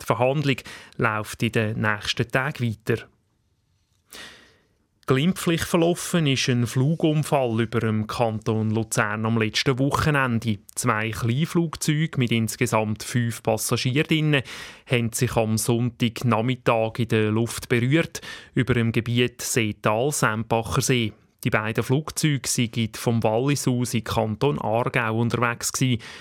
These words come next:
sagt, äh, Christian Bertschi von der Luzerner Polizei.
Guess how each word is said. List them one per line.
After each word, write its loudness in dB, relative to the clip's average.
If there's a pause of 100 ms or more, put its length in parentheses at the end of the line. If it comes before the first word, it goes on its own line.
(140)
sagt, -2
äh, 2
Christian 0
Bertschi 0
von 0
der 2
Luzerner 0
Polizei. -2